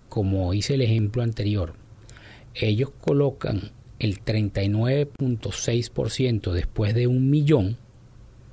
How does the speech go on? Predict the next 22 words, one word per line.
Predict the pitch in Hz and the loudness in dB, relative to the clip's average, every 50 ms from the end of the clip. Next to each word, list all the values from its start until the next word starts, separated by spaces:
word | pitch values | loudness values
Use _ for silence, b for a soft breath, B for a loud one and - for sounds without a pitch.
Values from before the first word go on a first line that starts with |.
| - - - - - - - - - - - - - | -20 -20 -20 -20 -20 -20 -20 -20 -20 -20 -20 -20 -14
entonces | - - 156 160 - 170 139 120 156 156 - - - - - - - - - - - - - | -6 -6 -6 -4 -2 -2 -2 0 -2 -2 -4 -6 -20 -20 -20 -20 -20 -20 -20 -20 -20 -12 -4
la | - 117 110 110 110 101 98 | -2 0 2 2 2 2 2
diferencia | 98 98 - - 110 98 98 101 101 - 127 | 0 0 -2 -2 0 0 0 0 0 -2 -4
es | 113 | -4
como | - - 139 139 127 | -2 -2 -2 0 0
se | 147 135 | 0 0
las | 135 131 | 2 2
hablé. | 135 143 175 214 202 - - - - - - - - - - - - - - - - - - | 2 2 2 2 0 -2 -8 -18 -20 -20 -20 -20 -20 -20 -20 -20 -20 -20 -20 -20 -20 -20 -16
Son | - - 120 113 110 107 104 | -6 -2 0 2 2 2 2
dos | 113 127 135 131 - | 2 2 2 0 -2
punto | - - - 151 139 127 - - 117 104 | -8 -4 -2 0 0 0 -2 -2 -4 -4
seis | - - - - 113 110 120 123 - - - - - | -4 -6 -4 -2 0 0 0 0 -4 -10 -14 -14 -4
por | - 139 131 | -2 -2 -2
tre-, | - - - 123 - - 117 107 | -2 -4 -4 -2 0 0 0 0
eh, | 104 | 2
dos | 98 107 120 - | 2 0 0 0
punto | - 143 147 143 - | 0 -2 -2 -2 -2
seis | - - 127 117 | -2 -2 -2 -2
por | 113 - 139 120 | 0 -2 -4 -2
ciento | - - 175 156 120 107 - 143 143 - B B B B B - | 0 2 2 2 2 2 0 -4 -6 -6 B B B B B -4
de | 110 120 131 135 | -2 0 2 2
diferencia | 147 143 - 165 156 147 127 123 - - 131 147 156 151 | 0 2 2 2 2 4 2 2 0 0 0 -2 -2 -2